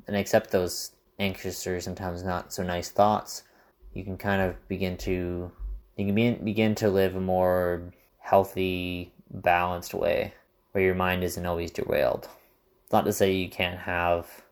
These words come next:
moments where, like, a relapse or anxiety relapse or even just depression or anything else, but, uh, yeah, I, I just encourage you to,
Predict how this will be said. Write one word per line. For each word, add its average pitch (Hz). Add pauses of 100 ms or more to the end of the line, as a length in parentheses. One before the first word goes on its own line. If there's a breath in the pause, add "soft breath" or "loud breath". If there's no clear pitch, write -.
(200)
moments 98
where, 87
like, 90
a 87
relapse 95
or -
anxiety 92
relapse 90
or 87
even 90
just -
depression 98
or 85 (460)
anything 101
else, 104
but, 87
uh, 87 (460)
yeah, 87
I, 92
I 92
just 98
encourage 98
you 95
to, 90